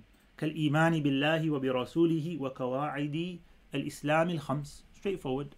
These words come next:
There's nothing really difficult about these things at the moment. So what is, um, as for making necessary, what is it? It is the request of an action. So this is fard basically, right?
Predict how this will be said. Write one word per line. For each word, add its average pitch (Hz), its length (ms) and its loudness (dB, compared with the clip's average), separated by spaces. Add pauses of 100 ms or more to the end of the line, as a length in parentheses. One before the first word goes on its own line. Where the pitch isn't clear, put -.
There's 143 120 -8
nothing 139 160 -8
really 127 160 -6
difficult 123 360 -12
about 120 200 -8
these 113 120 -10
things 120 220 -10
at 113 60 -8
the 110 80 -8
moment. 131 360 -2 (380)
So 147 120 -4
what 180 220 4
is, 175 440 -2 (100)
um, 143 440 -2 (220)
as 170 140 0
for 156 60 0
making 160 380 0
necessary, 151 520 0
what 156 160 -4
is 131 100 -4
it? 151 60 -2
It 156 200 -6
is 143 160 -2
the 143 120 -4
request - 640 -6
of 139 140 -2
an 135 120 -4
action. 147 340 -8
So 131 80 -10
this 127 120 -10
is 127 60 -12
fard 131 360 -2
basically, 113 460 -10
right? 135 200 -6